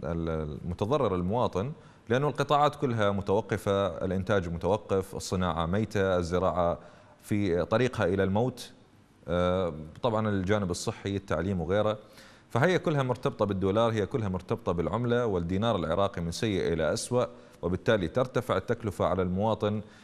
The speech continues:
والفقير اللي ما عنده منين يجيب. آه، نذهب الآن مشاهدينا لنكمل ما لدينا من، آه، مواضيع في هذه الحلقة، ننتقل إلى مقطع آخر.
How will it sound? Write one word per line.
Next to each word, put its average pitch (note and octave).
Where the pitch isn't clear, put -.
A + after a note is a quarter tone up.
والفقير B2
اللي G2+
ما A2
عنده G#2
منين G2+
يجيب. D2
آه، G#2
نذهب D#3+
الآن D#3
مشاهدينا A#2+
لنكمل A2+
ما G#2
لدينا G2
من، F#2
آه، E2
مواضيع E2+
في D#2
هذه D#2+
الحلقة، E2+
ننتقل A#2+
إلى E2+
مقطع E2+
آخر. -